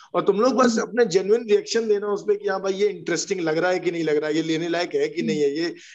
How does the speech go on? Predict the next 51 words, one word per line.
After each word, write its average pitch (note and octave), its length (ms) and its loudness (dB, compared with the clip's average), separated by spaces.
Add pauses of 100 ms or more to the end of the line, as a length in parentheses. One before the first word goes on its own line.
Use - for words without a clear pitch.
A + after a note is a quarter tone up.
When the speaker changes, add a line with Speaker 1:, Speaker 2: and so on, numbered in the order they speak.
(120)
Speaker 1:
ठीक A3+ 220 2
रेट F#3+ 240 4
में - 0 -
Speaker 2:
बिल्कुल। F#3+ 280 0
Speaker 1:
मिल E3 100 -6
रहा E3 100 4
है D#3+ 60 4
कि D#3+ 100 -8
नहीं D3 140 -14
मिल B2 180 -6
रहा B2+ 80 2
है A3 100 -2
ना, C#4 60 -4
लेकिन G#3+ 240 0
वो C4 80 -2
थोड़ी A#3 220 -2
देर G#3 200 0
में A3 140 -4
करेंगे। F3 380 -2 (320)
अभी C4+ 480 -6
लास्ट F3+ 540 -6
बात A#3 220 -2
करते A3 260 0
हैं A#3 80 4
ये, A3+ 360 2
ये F#3 160 2
वाले F3 260 0
शो D3+ 180 -2
की, C3+ 180 -8
जो D#3 220 -4
अभी E3 180 -4
जो F3+ 320 -2 (240)
लास्ट E3+ 340 0
ट्वेंटी E3 260 2
ट्वेंटी E3+ 340 -2
में D#3 140 -2
आया C#3 180 0
था, D#3 160 0
एक G3+ 300 4
दूजे F3 320 0
के G3 100 -6
वास्ते, C#3 560 -2
इसकी - 260 -8
भी D#4 140 -4
बहुत B3 240 2
Speaker 2:
Right। G#3+ 120 4
Speaker 1:
चर्चा A#3 220 4
सुनी G3+ 220 2
थी F#3+ 120 -2
मैंने, E3+ 200 -2
शुभा। C#3+ 420 -4